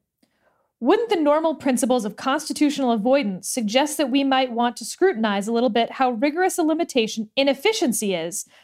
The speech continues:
before we get to the point of striking down the statute?" David, do you want to, uh, explain constitutional avoidance, the canon? Because I think if, like we talked about last week, if there's this new era of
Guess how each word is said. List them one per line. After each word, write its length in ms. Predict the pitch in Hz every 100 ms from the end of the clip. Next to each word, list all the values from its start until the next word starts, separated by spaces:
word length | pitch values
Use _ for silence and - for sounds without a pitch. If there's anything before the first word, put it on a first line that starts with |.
| _
before 340 | 254 247 294 294
we 120 | 311
get 200 | 254 247
to 80 | -
the 60 |
point 320 | 294 233 202 -
of 100 | 202
striking 460 | - 233 220 226
down 240 | 214 185 180
the 80 |
statute?" 540 | 190 302 277 - 143 - _ _ _ _ _ _ _ _
David, 380 | 370 339 240 196
do 80 | 269
you 60 | 330
want 140 | 359
to, 220 | 359 - _ 269
uh, 220 | 262 247 -
explain 640 | 233 - - 269 277 277 247
constitutional 880 | 254 233 233 240 254 269 254 240 -
avoidance, 540 | 208 220 226 240 240
the 80 | 214
canon? 580 | - 233 233 240 247 247 _ -
Because 180 | 262 226
I 100 | 226
think 320 | 320 320 -
if, 340 | 240 226 220 _ _ -
like 160 | 226 220
we 80 |
talked 280 | 233 240 240
about 180 | 220 208
last 320 | 311 359 -
week, 220 | 247 214
if 100 | 220
there's 200 | 214 247
this 180 | 220 220
new 200 | 240 269 -
era 520 | 269 277 220 202 208 _ _ _ -
of 500 | 220 208 202 202